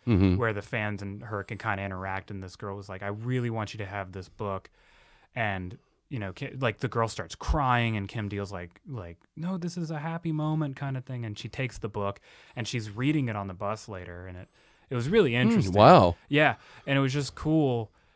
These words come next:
Speaker 2: to see that interaction, and I was like, "Oh, I'll never have that."
Speaker 1: Mm-hmm.
Speaker 2: Like, I'll never be a female having an interaction with a female fan in an industry, like most, dominated by males, and obviously
Speaker 1: Mm-hmm.
Speaker 2: we've made strides in that area,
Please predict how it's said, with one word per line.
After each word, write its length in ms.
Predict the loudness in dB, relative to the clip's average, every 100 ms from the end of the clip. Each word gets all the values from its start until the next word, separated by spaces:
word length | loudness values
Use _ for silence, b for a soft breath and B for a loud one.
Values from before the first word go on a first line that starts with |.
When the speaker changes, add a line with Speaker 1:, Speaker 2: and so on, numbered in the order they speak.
| _ _
Speaker 2:
to 160 | -6 -6
see 440 | -6 -8 -2 0
that 220 | 2 2
interaction, 600 | 2 -2 -4 -4 -4 -4
and 80 | -4
I 20 |
was 100 | -2
like, 160 | -4 -6 2
"Oh, 220 | 4 6
I'll 200 | 4 4
never 760 | 2 2 0 2 4 4 2
have 280 | -2 -4 -4
that." 200 | -10 -14 2
Speaker 1:
Mm-hmm. 320 | 6 8 8
Speaker 2:
Like, 120 | 6 4
I'll 120 | 4
never 520 | 6 4 4 0 -2 _ _ -6
be 220 | 0 0
a 60 | 0
female 640 | 0 -2 0 0 -2 -2 -4
having 380 | 0 2 2
an 80 | -2
interaction 720 | 0 0 0 -2 -2 -4 -6
with 100 | -6
a 60 | -10
female 400 | -6 -4 -4 -6
fan 280 | -6 -6 -6 B B
in 100 | -2
an 100 | 0
industry, 580 | 2 0 0 -2 -4 -4 -6 -16 -4
like 180 | -2 2
most, 320 | 2 2 0
dominated 480 | 0 2 2 0 -2
by 160 | -4
males, 400 | -2 -2 -2 -2
and 180 | -6 -6
obviously 420 | -2 2 2 2
Speaker 1:
Mm-hmm. 80 | -2
Speaker 2:
we've 160 | -8 -6
made 240 | -8 -8
strides 360 | -8 -2 0 0
in 100 | -4
that 140 | -4
area, 380 | -4 -6 -8 -10